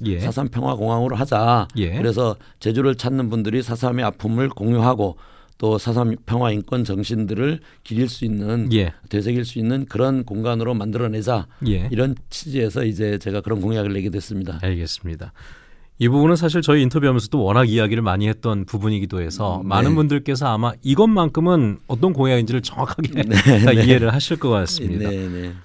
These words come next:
Speaker 1: 근데 저희는 지금도 이거 갖고 항의 전화 많이 받거든요.
Speaker 2: 네.
Speaker 1: 찬성하시는 분도 반대하시는 분들이 워낙에 지금 그
Speaker 2: 네, 네.
Speaker 1: 강경하시다 보니까.
Speaker 2: 네, 네.
Speaker 1: <laughs> 자, 오늘 무소속의 박찬식 도지사 후보와 대담을 나누고 있습니다.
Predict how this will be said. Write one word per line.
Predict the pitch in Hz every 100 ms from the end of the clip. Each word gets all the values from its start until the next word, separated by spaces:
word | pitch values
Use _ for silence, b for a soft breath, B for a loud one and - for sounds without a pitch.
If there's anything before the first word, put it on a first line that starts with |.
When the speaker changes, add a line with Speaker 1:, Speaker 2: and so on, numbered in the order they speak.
| -
Speaker 1:
근데 | 135
저희는 | 123 131 143 170
지금도 | - 139 151
이거 | 117 123
갖고 | 123 139
항의 | 127 156
전화 | 131 135
많이 | 123 98
받거든요. | 92 87 87 87 113 113
Speaker 2:
네. | 107 107 107 110 95
Speaker 1:
찬성하시는 | - 165 165 165 139 143
분도 | 131 123
반대하시는 | 95 92 110 120 117 98 113
분들이 | 95 92 101
워낙에 | 101 87 107 113
지금 | 98 98 92 85 -
그 | 143
Speaker 2:
네, | 104 104
네. | 101
Speaker 1:
강경하시다 | 95 101 113 101 - 95
보니까. | 87 87 107 104
Speaker 2:
네, | 101 101 - 95
네. | 95
Speaker 1:
<laughs> | 98 - 123 - 120 - - - -
자, | 175
오늘 | 185 214 196
무소속의 | 170 196 190 196
박찬식 | 165 147 - 180 160 165
도지사 | 131 127 139 143
후보와 | 131 175 175 143 110 117
대담을 | 104 104 107 107 101
나누고 | 98 98 92
있습니다. | 92 98 - 87 82 82